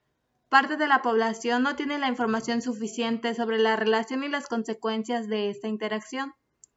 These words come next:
Y es que hay alimentos que consumimos que contienen nutrimentos o elementos que afectan directamente al mecanismo de ciertos fármacos,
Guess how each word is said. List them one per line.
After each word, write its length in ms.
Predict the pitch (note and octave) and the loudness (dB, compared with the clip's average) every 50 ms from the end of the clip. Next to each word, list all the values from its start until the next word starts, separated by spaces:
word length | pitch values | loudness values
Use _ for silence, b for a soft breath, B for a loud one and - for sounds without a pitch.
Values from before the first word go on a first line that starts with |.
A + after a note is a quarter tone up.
| b b b b b b _ | b b b b b b _
Y 280 | - C4 C4 C4 C4 C#4 | -4 -2 0 0 0 0
es 140 | C#4+ D4+ D4 | -2 -2 -2
que 100 | - E4 | 0 0
hay 120 | E4 E4 | 2 4
alimentos 580 | D#4+ D#4+ D#4+ D4+ C4 B3+ B3+ C4 B3 C#4 B3+ - | 4 4 2 2 2 2 2 2 2 0 -2 -4
que 160 | - B3+ B3+ | -4 -4 -2
consumimos 680 | - A#3+ A#3 A3+ A#3+ A#3 A#3 A#3+ A#3+ B3 B3 C4+ B3+ | 0 0 0 0 -2 -2 0 0 2 2 2 0 0
que 140 | B3 C4+ B3 | -2 -4 -2
contienen 420 | - A#3+ A#3+ A#3+ B3+ C4+ C#4+ D4+ D4+ | 0 0 0 0 0 -2 -2 -2 -2
nutrimentos 760 | C#4+ C4 - - B3 A#3 A3+ A#3 A#3+ B3 B3 B3 C4+ B3+ - | -2 -4 -4 -2 -2 0 0 0 0 0 0 -2 -2 -4 0
o 80 | B3+ A#3+ | 0 0
elementos 640 | A#3 A#3 A#3 A#3 A#3 A#3+ B3 B3+ B3+ D4 D4+ D4 - | 2 2 0 0 0 0 0 -2 -2 -4 -6 -6 -6
que 80 | - C4 | -4 -4
afectan 460 | C4 - C#4 C4+ - - D4+ D4 C4+ | -4 -4 -6 -8 -4 -4 -4 -2 0
directamente 720 | C4 B3+ B3+ C4 B3+ - - C#4 B3+ A#3+ A#3 A#3+ A3+ B3 | 0 0 0 0 -2 -2 -2 0 0 0 0 0 0 0
al 100 | A#3+ A#3 | 0 0
mecanismo 580 | A3+ A3+ G#3+ G#3+ A3+ A3 A3 A3 G#3+ A#3 A#3+ A3+ | -2 -4 -4 -4 -4 -2 -2 -2 -2 -2 -2 0
de 120 | A3+ A3 | 0 -2
ciertos 420 | A3 A3 A3 A3 - A3 A3 G#3+ - | -2 -4 -8 -6 -4 -6 -6 -4 -2
fármacos, 600 | C4 C4+ C#4+ D4 C#4+ C4 - C4 C4 B3 - | -4 -4 -2 -4 -8 -8 -10 -14 -16 -16 -18